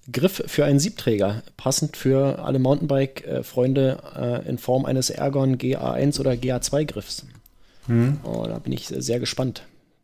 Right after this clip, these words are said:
Speaker 2: Äh, Werbung der Markennennung, genau.
Speaker 1: Werbung der
Speaker 2: Äh,
Speaker 1: Marken-,
Speaker 2: ich
Speaker 1: Markennennung. Ähm, da hat jemand eine Idee gehabt und,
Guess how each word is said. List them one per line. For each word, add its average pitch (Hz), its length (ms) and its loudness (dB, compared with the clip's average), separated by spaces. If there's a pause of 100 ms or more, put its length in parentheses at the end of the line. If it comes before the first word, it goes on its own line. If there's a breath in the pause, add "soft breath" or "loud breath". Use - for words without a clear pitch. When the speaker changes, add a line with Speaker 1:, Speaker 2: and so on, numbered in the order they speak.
(840)
Speaker 2:
Äh, 120 180 6
Werbung 139 320 6
der 127 140 6
Markennennung, 113 640 6
genau. 117 120 6
Speaker 1:
Werbung 123 160 8
der 139 100 6
Speaker 2:
Äh, 127 80 6
Speaker 1:
Marken-, 147 240 6
Speaker 2:
ich 143 140 2
Speaker 1:
Markennennung. 156 680 6
Ähm, 127 320 4
da 127 520 2
hat 147 160 6
jemand 160 260 6
eine 160 80 4
Idee 156 220 6
gehabt 175 440 4
und, 143 340 4